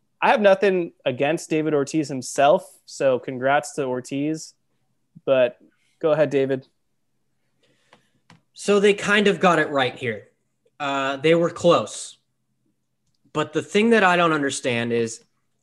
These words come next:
Speaker 2: how do you vote for David Ortiz and not vote for Barry Bonds?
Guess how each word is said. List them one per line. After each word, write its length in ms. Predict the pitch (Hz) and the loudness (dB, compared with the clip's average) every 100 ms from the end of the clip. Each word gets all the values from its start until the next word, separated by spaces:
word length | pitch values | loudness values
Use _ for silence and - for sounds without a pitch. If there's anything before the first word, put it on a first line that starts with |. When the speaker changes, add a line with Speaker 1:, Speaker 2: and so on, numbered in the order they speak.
| _ | _
Speaker 2:
how 220 | - 180 | -4 -2
do 80 | 226 | 0
you 160 | 226 | 0
vote 280 | 156 156 156 | 2 0 0
for 120 | 165 | -6
David 280 | 139 139 139 | -4 -4 -2
Ortiz 580 | 135 127 - 123 117 110 - | -2 -2 -4 -6 -8 -10 -12
and 200 | 120 120 | -10 -2
not 320 | 120 117 123 | -2 -4 -6
vote 260 | 120 113 | -6 -6
for 80 | - | -10
Barry 300 | 110 113 107 | -6 -6 -6
Bonds? 480 | 107 98 - - | -10 -16 -20 -20